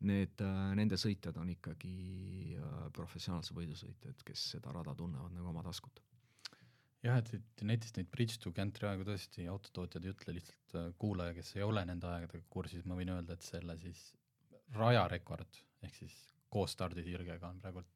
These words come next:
Speaker 2: jätkuvalt vist see Porsche üheksa üks üheksa Le Mani auto, millel võeti kõik piirangud maha, mis muidu võidusõidul on.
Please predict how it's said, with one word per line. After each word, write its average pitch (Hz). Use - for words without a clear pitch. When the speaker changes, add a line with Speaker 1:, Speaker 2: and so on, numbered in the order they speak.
Speaker 2:
jätkuvalt 87
vist -
see 87
Porsche 95
üheksa 92
üks -
üheksa 110
Le 90
Mani 113
auto, 95
millel 87
võeti 90
kõik 90
piirangud 90
maha, 98
mis 87
muidu 92
võidusõidul 95
on. 90